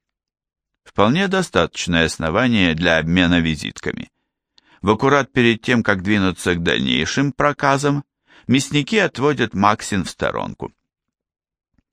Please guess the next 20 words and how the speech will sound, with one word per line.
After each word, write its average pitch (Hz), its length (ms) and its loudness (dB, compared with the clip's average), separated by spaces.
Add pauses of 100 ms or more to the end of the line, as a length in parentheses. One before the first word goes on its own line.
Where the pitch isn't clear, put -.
Подбытие. 85 1000 0 (560)
Вы 92 240 0
его 113 240 2
тоже 110 380 0
знаете. 60 640 -6 (720)
Вы 110 260 2
там 101 340 2
бывали. 50 560 -2 (760)
А, 110 560 0 (120)
терять 123 440 -2
нечего. 78 520 -2 (520)
Но 220 140 0
это 220 180 2
ж - 80 -6
просто 196 400 -2
типа 180 360 -2
кот. - 400 -2 (640)
Нет, 85 600 2
Максин, - 580 -8 (460)
нет. 110 680 0